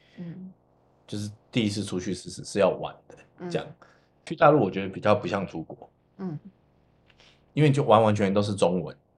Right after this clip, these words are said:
Speaker 1: 嗯。
Speaker 2: 对，所以到那边呢，不管是过海关啊或什么，你就完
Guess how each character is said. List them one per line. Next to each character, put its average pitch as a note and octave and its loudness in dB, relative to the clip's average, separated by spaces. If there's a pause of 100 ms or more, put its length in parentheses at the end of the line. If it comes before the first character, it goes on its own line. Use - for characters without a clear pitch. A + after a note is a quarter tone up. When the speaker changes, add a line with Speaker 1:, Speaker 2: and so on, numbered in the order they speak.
(140)
Speaker 1:
嗯。 F#3+ -6
Speaker 2:
对， A2+ 4
所 C3+ 0
以 - 4
到 D3+ 6
那 D3+ 6
边 C#3 4
呢， C3+ 6
不 C#3 -6
管 G2+ 0
是 A#2+ -6
过 A#2+ 2
海 F#2+ -2
关 F#2+ 2
啊 F#2+ -4
或 G#2 -2
什 G2 -8
么， D#2+ -12
你 E2+ -12
就 A2 -6
完 G2+ -2